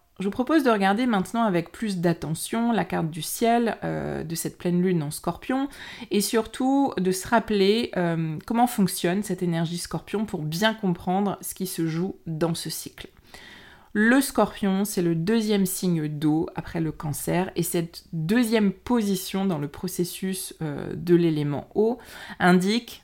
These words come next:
sa concentration, son intensification. L'eau nous parle de ressenti, nous parle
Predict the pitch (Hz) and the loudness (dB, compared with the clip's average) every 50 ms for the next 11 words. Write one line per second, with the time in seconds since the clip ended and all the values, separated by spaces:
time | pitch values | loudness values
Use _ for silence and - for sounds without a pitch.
0 | _ _ _ - - - 247 233 226 226 214 190 - 190 185 185 - - 175 160 | _ _ _ -6 2 4 4 4 6 4 0 0 0 0 -2 -2 -2 -4 -6 -6
1 | - - 196 196 214 208 - - 180 175 175 180 202 214 220 208 214 202 190 - | -4 -4 -2 -2 -2 -2 -2 0 2 4 4 6 6 6 4 4 2 0 -2 -2
2 | - - 175 165 - - 156 - - 151 151 - - - 190 - _ _ - - | -4 -6 -8 -8 -10 -10 -10 -10 -10 -10 -10 -10 -12 -12 -14 -16 _ _ -20 -20
3 | - - - - - 196 190 190 202 226 233 233 240 254 269 285 269 - 214 196 | -20 -20 -20 -4 0 2 4 6 6 6 6 6 6 4 2 0 -2 0 2 2
4 | 196 196 196 202 185 180 180 180 175 175 - - 165 165 165 156 160 147 - - | 2 2 2 2 4 4 4 2 0 -4 -6 -6 -4 -2 -2 -2 -2 -4 -4 -4
5 | 160 160 - - 190 196 208 214 214 202 180 - 170 160 156 | -4 -4 -4 -4 -4 -2 0 0 0 0 0 0 -2 -2 -2